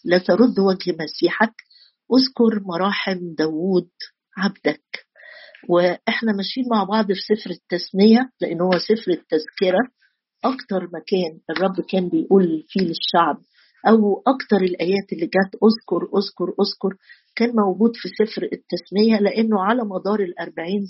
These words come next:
سنة، آه، آه، أحداث كتيرة حصلت، الأربعين سنة اللي هم تاهوا فيها يعني، أحداث كتيرة حصلت، وأمور كتيرة سهل تتنسي، مش بعد أربعين سنة،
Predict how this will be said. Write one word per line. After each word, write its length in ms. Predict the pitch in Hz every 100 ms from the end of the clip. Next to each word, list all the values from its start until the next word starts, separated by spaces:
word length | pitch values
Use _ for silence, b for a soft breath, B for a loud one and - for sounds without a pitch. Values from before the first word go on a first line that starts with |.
| -
سنة، 300 | 190 190 185 _ _ _ _ -
آه، 360 | 170 160 147 -
آه، 140 | 143 139 _ -
أحداث 400 | - 185 214 247 -
كتيرة 340 | 196 208 220
حصلت، 560 | 175 - - - 208 311 _ _
الأربعين 540 | 165 - 160 175 190 208
سنة 300 | - 190 180
اللي 140 | 165
هم 200 | 175 185 160
تاهوا 240 | 202 190 170
فيها 300 | - 190 165
يعني، 380 | 160 156 190 262 B B B -
أحداث 400 | 208 196 247 269 -
كتيرة 320 | 226 247 233
حصلت، 520 | - 185 - 165 - - _ _ _
وأمور 460 | 190 208 214 269 311
كتيرة 440 | - 240 269 254
سهل 380 | 226 269 269 220
تتنسي، 600 | 214 190 196 240 226 220 196
مش 180 | 190 -
بعد 260 | 220 233 208 165 170
أربعين 400 | 165 170 208 202
سنة، 360 | - 190 180